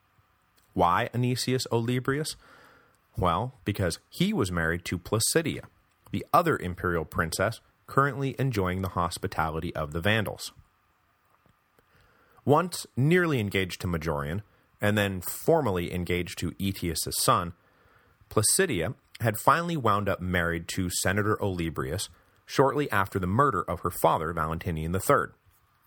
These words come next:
Though I don't believe there's any firm proof to this one way or the other, it is supposed that Olybrius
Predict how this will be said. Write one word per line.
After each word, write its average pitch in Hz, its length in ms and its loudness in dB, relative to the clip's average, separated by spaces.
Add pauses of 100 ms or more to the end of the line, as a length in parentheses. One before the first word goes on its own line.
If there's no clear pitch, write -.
(1600)
Though 160 200 8
I 160 60 4
don't 214 160 0
believe 170 260 0
there's 127 260 2
any 117 160 0
firm 107 440 2
proof 107 340 0
to - 100 -6
this 87 200 -4
one 92 280 -2
way 87 80 0
or 82 120 -2
the 85 140 2
other, 73 240 0 (520)
it 131 120 4
is 139 180 2
supposed 135 680 0
that 107 160 0
Olybrius 104 760 -2